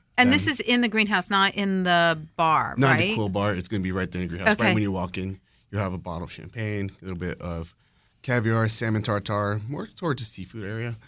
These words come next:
Speaker 1: Mm-hmm.
Speaker 2: Just to have little nice bites. You're welcome to have cocktails there as well. But it's, like, right there under the s-, uh, the sunlight.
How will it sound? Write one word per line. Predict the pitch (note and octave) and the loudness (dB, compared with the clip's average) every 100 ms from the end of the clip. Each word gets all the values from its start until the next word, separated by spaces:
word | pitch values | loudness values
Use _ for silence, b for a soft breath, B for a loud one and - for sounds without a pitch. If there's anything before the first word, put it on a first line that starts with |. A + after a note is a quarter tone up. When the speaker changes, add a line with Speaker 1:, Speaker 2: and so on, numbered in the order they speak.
| _ | _
Speaker 1:
Mm-hmm. | A3+ G#3+ | 0 2
Speaker 2:
Just | G3+ | 2
to | F3 | 0
have | A#2+ | -2
little | F#2 A2+ | -2 -2
nice | F2 F2+ - | -2 -4 -6
bites. | D#2+ E2 E2 | -6 -6 -4
You're | G2 G2 | -4 -2
welcome | G#2 F#2 E2+ | -4 -4 -6
to | F2+ | -8
have | - | -8
cocktails | E2+ D#2+ F2+ E2 | -10 -8 -8 -6
there | E2+ | -6
as | E2 E2 | -6 -6
well. | D#2+ D#2 E2+ b b - | -10 -10 -12 b b -8
But | A#2+ | -4
it's, | A#2+ | -4
like, | A2 | -4
right | G2 G#2+ | -4 -4
there | G#2+ G#2+ - | -2 -2 -2
under | G2+ F#2+ | -2 -2
the | F#2 | -2
s-, | D#2+ - _ | -4 -8 _
uh, | F#2 F2+ - - | -10 -8 -10 -14
the | D#2+ E2 E2 D#2+ | -16 -14 -14 -14
sunlight. | - - F#2+ F#2+ G2 | -12 -8 -6 -6 -8